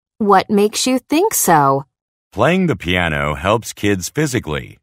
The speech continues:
Speaker 2: by making them move their fingers.
Speaker 1: In that case, drawing might be better because it's easy and fun.
Speaker 2: What's more,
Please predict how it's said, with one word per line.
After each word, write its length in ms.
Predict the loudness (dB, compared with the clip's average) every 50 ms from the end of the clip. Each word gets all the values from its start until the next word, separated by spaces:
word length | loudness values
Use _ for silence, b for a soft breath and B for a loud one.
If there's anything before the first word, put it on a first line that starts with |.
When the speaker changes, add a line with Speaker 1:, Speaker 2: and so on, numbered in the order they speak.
| _ _ -6
Speaker 2:
by 140 | -2 0 2
making 400 | 2 2 2 0 0 0 0 2
them 320 | 2 2 2 2 0 0
move 380 | 0 2 2 2 2 0 0 0
their 180 | 0 0 0
fingers. 720 | 0 -2 -2 -2 -2 -2 -4 -6 -8 -10 -14 -18 -20 -20 _ _ _ _ _ _ _
Speaker 1:
In 220 | 2 2 4 4 4
that 300 | 4 4 2 2 0 -2
case, 480 | -2 0 0 0 0 -2 -2 -4 -6 _ _ _ _ -8 -4
drawing 580 | 0 4 6 6 6 6 6 4 4 4 4
might 300 | 4 2 2 0 -2 _
be 140 | -2 -2 0
better 520 | 2 4 4 4 6 4 4 4 2 2 -2 _ _
because 360 | -2 -2 0 0 0 2 4
it's 200 | 4 4 4 2 -6 _
easy 520 | -6 -4 -2 0 0 0 0 -2 -2 -2 -2 0
and 200 | 2 2 2 0
fun. 560 | 0 2 4 6 6 6 4 2 0 0 -2 -6 _ _ _ _ _ _ -8
Speaker 2:
What's 340 | 0 2 2 2 2 0 0
more, 480 | 2 4 4 4 4 2 0 -2 -4